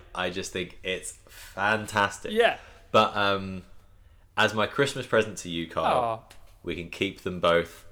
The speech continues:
Speaker 1: because you sort of retroactively, I mean, look, we're, we're here to wrong,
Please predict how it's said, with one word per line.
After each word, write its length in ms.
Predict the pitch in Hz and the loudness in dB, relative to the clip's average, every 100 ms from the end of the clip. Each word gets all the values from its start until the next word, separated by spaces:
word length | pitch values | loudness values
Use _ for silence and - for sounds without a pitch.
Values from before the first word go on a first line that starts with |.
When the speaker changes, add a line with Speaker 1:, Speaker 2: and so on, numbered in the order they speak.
| - | -16
Speaker 1:
because 400 | - 82 92 85 | -12 -4 -2 -2
you 220 | 85 85 76 | -4 -6 -6
sort 340 | - 92 82 | -2 -2 -2
of 160 | 85 - - 92 | -6 -14 -20 -6
retroactively, 880 | 92 - - 90 82 78 - 82 85 | -4 -4 -6 -4 -4 -4 -10 -10 -4
I 60 | 101 | -2
mean, 220 | 110 104 76 - - | 0 -2 -8 -16 -8
look, 180 | 92 - - 113 | -8 -8 -14 -4
we're, 200 | 117 120 | -2 2
we're 180 | 123 | 2
here 260 | 120 156 151 | 2 2 2
to 340 | 147 123 117 | 2 0 0
wrong, 480 | 107 113 117 113 101 | -2 0 0 -2 -10